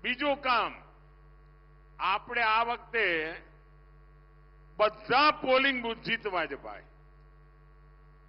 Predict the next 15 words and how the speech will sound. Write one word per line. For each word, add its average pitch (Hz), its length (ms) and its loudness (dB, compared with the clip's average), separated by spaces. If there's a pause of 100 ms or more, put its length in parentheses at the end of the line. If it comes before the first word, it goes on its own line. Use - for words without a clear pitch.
(920)
એકે 269 420 4
પોલિંગ 269 440 -2
બૂથ 269 140 -2
હારવાનું 214 580 2
જ 156 80 -16
નહીં. 180 280 -4 (1400)
એકે 247 440 4 (200)
પોલિંગ 233 420 2
બૂથમાં 202 880 0 (800)
ભાજપનો 220 800 2 (120)
ઝંડો 196 500 -4 (100)
ઝૂકવા 170 600 -6
ના 156 260 -2
જોઈએ. 107 460 -12 (480)
મંજૂર? 269 480 4